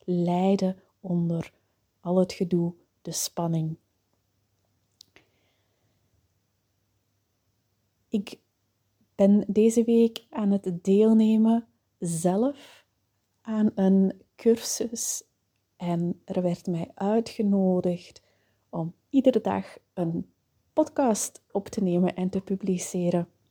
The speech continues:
Dus vandaar ga ik de komende dagen, de cursus duurt een week, en de komende dagen, ik denk,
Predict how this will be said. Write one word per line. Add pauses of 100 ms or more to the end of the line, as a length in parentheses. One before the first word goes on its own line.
(2750)
Dus
vandaar
ga
ik (340)
de
komende
dagen, (140)
de
cursus
duurt
een
week, (880)
en (320)
de
komende
dagen,
ik
denk,